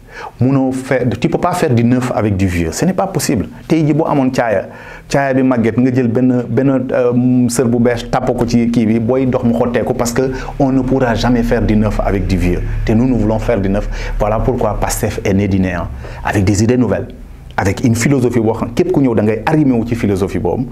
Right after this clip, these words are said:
On a un projet qui ne va pas s'altérer. Te loolu mu lañ gëm dans PASTEF, moo tax nga gis ni c'est un parti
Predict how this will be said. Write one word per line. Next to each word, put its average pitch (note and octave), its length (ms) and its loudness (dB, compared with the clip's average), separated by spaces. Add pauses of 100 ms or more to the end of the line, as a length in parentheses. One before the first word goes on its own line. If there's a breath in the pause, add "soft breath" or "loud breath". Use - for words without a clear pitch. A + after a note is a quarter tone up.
(280 loud breath)
On G#2 100 2
a F#2+ 40 2 (120)
un C#3 140 4
projet C3+ 340 2
qui C3 120 0
ne A#2+ 80 4
va F#2+ 140 0
pas B2 180 -4
s'altérer. D3 500 0 (300 loud breath)
Te G#2+ 80 0
loolu G#2 240 2
mu G#2 180 0
lañ G2+ 180 2
gëm F#2+ 240 0
dans F#2+ 200 -2
PASTEF, F#2+ 380 -4
moo G2 140 2
tax G2+ 200 -6 (280 loud breath)
nga G#2+ 160 2
gis G2+ 200 0
ni F#2+ 100 2
c'est G#2 120 -2
un G#2+ 100 2
parti G#2+ 380 -6